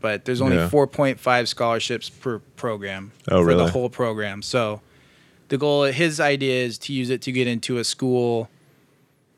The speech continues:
Speaker 1: that maybe he couldn't get into without it. He's got
Speaker 2: Yeah,
Speaker 1: a
Speaker 2: that
Speaker 1: very
Speaker 2: makes sense.
Speaker 1: good goal about it, but it's all driven by him. I
Speaker 2: It sounds like he has
Speaker 1: he,
Speaker 2: a good head
Speaker 1: he
Speaker 2: on
Speaker 1: wants
Speaker 2: his
Speaker 1: to take
Speaker 2: shoulders.
Speaker 1: the summer off 'cause, you know, his knees are hurting. Like,
Speaker 2: Yeah.
Speaker 1: fine. Like,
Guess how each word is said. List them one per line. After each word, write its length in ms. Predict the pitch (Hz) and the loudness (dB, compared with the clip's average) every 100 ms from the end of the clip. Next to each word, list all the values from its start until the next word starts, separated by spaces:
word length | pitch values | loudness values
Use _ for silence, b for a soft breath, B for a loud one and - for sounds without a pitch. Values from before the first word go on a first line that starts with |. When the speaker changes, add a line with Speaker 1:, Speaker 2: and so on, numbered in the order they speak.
| - | -8
Speaker 1:
that 100 | 120 | -2
maybe 260 | 123 120 117 | 0 0 -2
he 140 | 117 | -6
couldn't 300 | - 127 110 | -2 0 0
get 160 | 117 110 | 0 -2
into 540 | 104 - 107 101 98 - _ _ | -2 -4 -4 -4 -8 -14 _ _
without 400 | 123 113 117 101 | -6 -2 0 -2
it. 80 | 95 | -4
He's 200 | - 117 | -12 -6
got 80 | 120 | 2
Speaker 2:
Yeah, 40 | 104 | 4
Speaker 1:
a 40 | |
Speaker 2:
that 60 | 87 | 6
Speaker 1:
very 120 | 139 | 4
Speaker 2:
makes 100 | 139 | 2
sense. 260 | 131 143 135 | 2 2 2
Speaker 1:
good 180 | 123 120 | -4 -2
goal 300 | 123 117 113 | 0 0 0
about 240 | 104 98 | -2 -4
it, 120 | 98 - | -6 -2
but 80 | 135 | -2
it's 140 | 139 | 2
all 200 | 165 180 | 2 2
driven 340 | 160 165 160 160 | 2 -2 0 2
by 140 | 139 | 2
him. 340 | 117 139 143 123 | 2 0 0 0
I 240 | 113 113 - _ _ _ _ _ - | -2 -4 -8 _ _ _ _ _ -14
Speaker 2:
It 720 | 156 143 127 98 - - 104 | -12 -12 -14 -16 -20 -18 -6
sounds 240 | - 113 | 0 2
like 80 | 101 | 4
he 40 | 90 | 4
has 80 | 80 | 2
Speaker 1:
he, 40 | |
Speaker 2:
a 40 | 82 | 2
good 100 | 82 | 0
head 100 | - | 2
Speaker 1:
he 60 | |
Speaker 2:
on 60 | 170 | 2
Speaker 1:
wants 220 | 170 165 | 2 2
Speaker 2:
his 80 | 160 | 2
Speaker 1:
to 0 | 180 | 2
take 100 | 175 | 0
Speaker 2:
shoulders. 40 | |
Speaker 1:
the 80 | 170 | -2
summer 340 | - 170 165 156 | 0 0 2 2
off 320 | 160 165 - - _ _ - | 2 0 -4 -20 _ _ -8
'cause, 220 | 143 135 | -4 -4
you 160 | 123 147 | -2 0
know, 200 | 135 127 | 2 2
his 140 | 123 123 | 0 -2
knees 220 | 135 131 | -2 -2
are 120 | 135 | -2
hurting. 480 | 147 143 151 160 156 _ _ - | 0 0 -2 -4 -8 _ _ -6
Like, 100 | 131 | 0
Speaker 2:
Yeah. 80 | 76 | 2
Speaker 1:
fine. 400 | - 151 113 107 | 2 -2 -6 -8
Like, 140 | 107 | -12